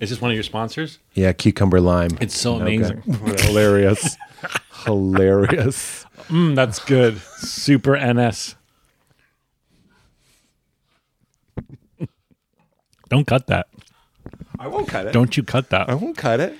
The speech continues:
Speaker 1: Listen.
Speaker 2: You mean the real? Can I tell you why it might taste a little funky?
Speaker 1: No, it, now that I, if someone said, "Hey, it's cucumber lime," I'd
Speaker 2: Then
Speaker 1: be
Speaker 2: it
Speaker 1: like,
Speaker 2: would've
Speaker 1: "I'm
Speaker 2: been
Speaker 1: ready."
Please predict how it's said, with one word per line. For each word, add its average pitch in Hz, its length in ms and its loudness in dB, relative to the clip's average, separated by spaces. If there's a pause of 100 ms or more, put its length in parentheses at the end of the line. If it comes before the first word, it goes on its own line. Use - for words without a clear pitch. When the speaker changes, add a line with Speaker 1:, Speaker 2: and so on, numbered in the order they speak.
(160)
Speaker 1:
Listen. 147 180 0
Speaker 2:
You 175 80 2
mean 175 160 2
the 151 100 2
real? 139 480 0 (540)
Can 147 160 0
I 139 80 2
tell 143 180 2
you 135 100 2
why 120 220 2
it 131 40 2
might 131 200 0
taste 139 220 -2
a 147 40 -6
little 139 140 -2
funky? 143 360 -4
Speaker 1:
No, 185 180 2
it, 165 120 -4
now 170 200 2
that 196 140 2
I, 156 200 0
if 160 140 -2
someone 214 280 0
said, 151 260 0
"Hey, 151 200 0
it's 123 160 -2
cucumber 143 480 -2
lime," 131 320 0
I'd 127 60 0
Speaker 2:
Then 127 80 2
Speaker 1:
be 123 60 4
Speaker 2:
it - 20 2
Speaker 1:
like, 120 60 0
Speaker 2:
would've 113 120 2
Speaker 1:
"I'm 120 80 4
Speaker 2:
been 120 80 2
Speaker 1:
ready." 113 320 0